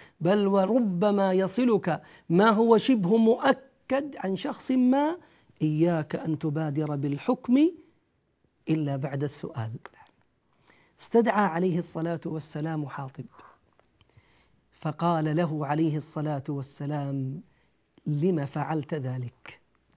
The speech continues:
وهذا السؤال هو الذي يجب أن نبادر به أنا وأنت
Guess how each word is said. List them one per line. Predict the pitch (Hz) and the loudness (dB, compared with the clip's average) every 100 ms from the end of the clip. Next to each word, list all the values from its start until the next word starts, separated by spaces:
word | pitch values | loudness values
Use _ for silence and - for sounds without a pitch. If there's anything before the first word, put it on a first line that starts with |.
| _ _ _ _ _ _ _ _ _ _ _ _ - | _ _ _ _ _ _ _ _ _ _ _ _ -4
وهذا | 143 175 180 | -2 0 -2
السؤال | 156 - - - 175 160 147 - _ _ - - - | -4 -6 -10 -4 -4 -4 -6 -10 _ _ -20 -20 0
هو | 240 240 | 4 4
الذي | 208 214 208 208 262 - _ _ _ _ _ - | 4 2 2 0 -4 -10 _ _ _ _ _ 2
يجب | 170 233 180 202 240 285 381 - _ _ _ _ _ _ 175 | 6 6 6 4 4 2 -2 -12 _ _ _ _ _ _ -4
أن | 170 165 | -2 0
نبادر | 160 160 233 202 170 165 | 0 0 0 0 -2 -2
به | 156 156 139 156 - | -2 -2 -2 -4 -2
أنا | 185 139 - _ _ _ _ _ - | -2 -2 -8 _ _ _ _ _ -4
وأنت | 160 - 156 214 - 143 | -4 0 0 0 -2 -6